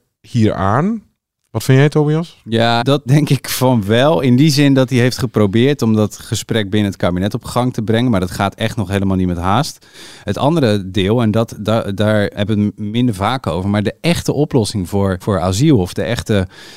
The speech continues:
Speaker 2: de, de grote bewegingen, die komen vanuit Europa. Het is niet dat Nederland kan zeggen van, "Nou, we gaan de grens eens dichtgooien." Hè. Dat, dat, dat kan helemaal ook, eh,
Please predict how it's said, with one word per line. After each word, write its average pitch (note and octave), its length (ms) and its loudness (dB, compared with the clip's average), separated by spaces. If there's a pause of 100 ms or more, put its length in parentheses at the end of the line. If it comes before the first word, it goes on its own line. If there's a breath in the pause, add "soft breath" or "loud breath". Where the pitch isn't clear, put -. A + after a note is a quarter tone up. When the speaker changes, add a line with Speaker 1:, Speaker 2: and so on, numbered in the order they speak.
(140 loud breath)
Speaker 2:
de, F#2+ 320 -2
de G2 100 -6
grote G#2 540 0
bewegingen, G#2 500 0
die B2+ 80 -2
komen F#3 200 0
vanuit C#3 240 0
Europa. A#2 460 -4 (180)
Het B2+ 160 -6
is D#3+ 120 0
niet D#3 160 2
dat B2 180 0
Nederland A2 540 0
kan G2+ 180 -2
zeggen F#2+ 300 -2
van, F#2+ 200 -2
"Nou, F2+ 200 -6
we F2 60 -12
gaan F#2+ 180 -4
de F2+ 80 -4
grens G2 300 -2
eens F2+ 140 -6
dichtgooien." F2+ 500 -2
Hè. B2+ 100 0
Dat, G#2+ 220 -6
dat, G#2 200 -6
dat G2 200 -6
kan A#2 200 0
helemaal A#2+ 300 2
ook, A#2+ 160 -4
eh, A#2 120 0